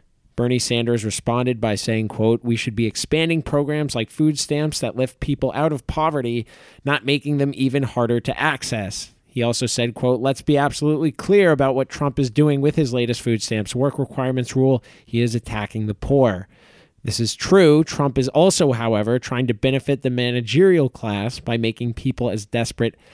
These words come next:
as possible to sell their labor. And I, uh, think it's also important to note that here. Uh, either way, hopefully a judge rules that the food stamp proposal is illegal and also tells Trump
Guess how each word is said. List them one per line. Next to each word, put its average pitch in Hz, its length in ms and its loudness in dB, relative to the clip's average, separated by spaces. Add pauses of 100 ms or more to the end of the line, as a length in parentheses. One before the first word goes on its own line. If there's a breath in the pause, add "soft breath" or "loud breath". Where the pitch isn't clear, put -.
(120 soft breath)
as - 140 -6
possible 131 640 0
to - 140 -10
sell 117 280 -2
their 110 160 0
labor. 117 480 2 (500 loud breath)
And 107 380 0
I, 104 340 -2
uh, 101 220 -2
think 113 240 -6
it's 107 140 -6
also 110 600 0 (140)
important 131 540 0
to 123 80 -4
note 151 300 2
that 110 240 -2
here. 101 340 -4 (1040)
Uh, 113 240 2 (140)
either 165 260 4
way, 160 220 4
hopefully 151 500 0
a 127 120 2
judge 139 360 2
rules 135 440 2
that 131 180 -4
the 113 140 -2
food 156 280 2
stamp 139 300 -2
proposal 123 560 0
is 110 180 -2
illegal 127 580 2 (720 soft breath)
and 147 160 0
also 190 320 4
tells 170 340 0
Trump 143 380 -2